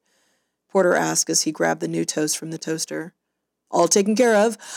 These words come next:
I just need a ride to the garage about twenty minutes away. My baby should have new tires on her when we get there."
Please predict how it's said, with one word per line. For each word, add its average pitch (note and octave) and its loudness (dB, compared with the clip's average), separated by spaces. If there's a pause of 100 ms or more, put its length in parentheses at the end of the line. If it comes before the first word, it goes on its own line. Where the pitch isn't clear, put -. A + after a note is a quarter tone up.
(220)
I E3+ 4
just - 2
need F3+ 0
a E3 4
ride D#3+ 4
to - -2
the E3+ 0
garage F3 2
about D#3+ -2
twenty E3+ -2
minutes D#3 -2
away. D#3+ -2 (440)
My E3 2
baby D#3 2
should D#3+ 0
have D3+ 0
new D#3+ 0
tires D#3 0
on D#3+ -2
her E3 -4
when D#3+ -4
we E3 -4
get - -8
there." E3+ -12